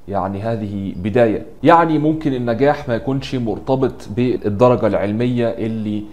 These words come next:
يعني تحصل عليها الطالب، ممكن ينجح في أي حاجة تانية. النجاح في الدنيا مش متعلق بحتة ورقة بنروح نمتحنها ونخش الكلية اللي احنا عاوزينها،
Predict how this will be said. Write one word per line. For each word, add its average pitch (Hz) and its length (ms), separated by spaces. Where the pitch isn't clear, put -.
يعني 104 580
تحصل 107 580
عليها 101 580
الطالب، 110 420
ممكن 117 280
ينجح 110 240
في - 140
أي 107 160
حاجة 110 240
تانية. 131 480
النجاح 123 480
في - 120
الدنيا 120 340
مش 107 220
متعلق 117 540
بحتة 107 680
ورقة 107 340
بنروح 95 460
نمتحنها 107 960
ونخش 98 720
الكلية 98 320
اللي 98 140
احنا 92 200
عاوزينها، 92 480